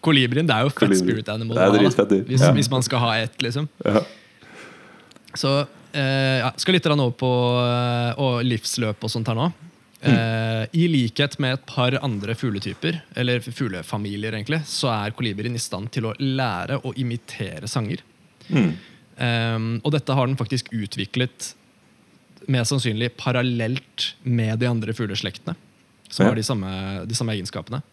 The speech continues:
Speaker 2: Mm.
Speaker 1: Ehm, det er også en type kolibri som, som spiser insekter ved siden av nektar, og den bruker ultralyder for å,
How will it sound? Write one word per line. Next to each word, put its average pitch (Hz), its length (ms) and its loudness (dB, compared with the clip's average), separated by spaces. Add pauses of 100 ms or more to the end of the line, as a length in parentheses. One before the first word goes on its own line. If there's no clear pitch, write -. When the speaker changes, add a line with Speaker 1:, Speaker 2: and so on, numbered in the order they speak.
(140)
Speaker 2:
Mm. 110 200 4 (420)
Speaker 1:
Ehm, 107 720 -2 (200)
det 131 100 -2
er 139 120 4
også 127 160 0
en 147 80 2
type 123 220 -2
kolibri 113 400 -2
som, 127 300 -2
som 127 240 -4
spiser 113 400 -4
insekter 113 600 -4
ved 110 120 -4
siden 101 260 -2
av 101 100 -6
nektar, 107 320 -6 (160)
og 143 100 0
den 135 120 2
bruker 127 300 0 (100)
ultralyder 113 760 -2
for 139 160 -4
å, 123 200 -2